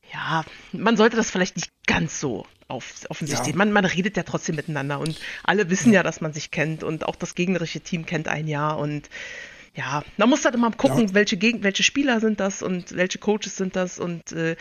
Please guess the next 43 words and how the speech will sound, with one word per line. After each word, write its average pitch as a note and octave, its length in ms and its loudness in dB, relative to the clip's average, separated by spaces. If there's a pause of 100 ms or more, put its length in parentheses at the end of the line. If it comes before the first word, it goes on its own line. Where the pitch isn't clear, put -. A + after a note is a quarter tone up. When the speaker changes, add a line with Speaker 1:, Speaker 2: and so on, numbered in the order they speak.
(220)
Speaker 1:
wo G3 80 0
kommen G3 200 4
die F#3+ 100 4
Teams - 380 -2
her? F3 280 4
Das E3+ 120 -6
ist - 120 -8
immer F3 180 0
so E3+ 80 -4
ein E3 60 -4
bisschen, D#3+ 400 4
Speaker 2:
Mhm. C3 40 4
Speaker 1:
dass C3 160 2
man D3+ 200 -8
halt D#3 160 -8
so E3+ 100 -4
die D#3+ 120 -4
Rahmenbedingungen D3+ 600 0
auch D#3 120 -4
so E3+ 100 -8
ein - 20 -6
bisschen D#3+ 220 -6
beachtet. - 420 -8 (1000)
Speaker 2:
Ja, C3+ 140 4
gut, C#3+ 340 2
ich B2+ 120 -6
meine C3+ 200 2
letztendlich, C3+ 560 -2
ne, C#3 340 0
ähm, C3 460 -2
wir C3 220 -2
beide C3+ 260 2
sind C#3 220 -2
jetzt C#3 160 0
schon C#3 480 2
seit C3 340 -2
über, C#3+ 420 0
also C3 140 0
du D3 160 2
noch C#3 240 4
länger D3 200 4
als C3 220 0
ich. D#3 300 0